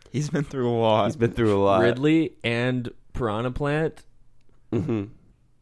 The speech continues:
Speaker 3: Mario,
Speaker 2: Mario's done.
Speaker 1: He's not very
Speaker 3: Mario's
Speaker 1: good.
Speaker 3: dead.
Speaker 2: Mario's
Speaker 3: He's old.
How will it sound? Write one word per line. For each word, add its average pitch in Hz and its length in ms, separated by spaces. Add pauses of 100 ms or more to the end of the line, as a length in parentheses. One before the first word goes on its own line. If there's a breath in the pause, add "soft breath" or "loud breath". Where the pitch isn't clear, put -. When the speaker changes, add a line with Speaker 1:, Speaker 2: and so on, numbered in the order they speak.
(120)
Speaker 3:
Mario, 113 560 (580)
Speaker 2:
Mario's 120 320
done. - 160
Speaker 1:
He's 95 100
not 123 240
very 147 180
Speaker 3:
Mario's 156 420
Speaker 1:
good. 98 100
Speaker 3:
dead. 123 280
Speaker 2:
Mario's - 260
Speaker 3:
He's 147 300
old. 147 640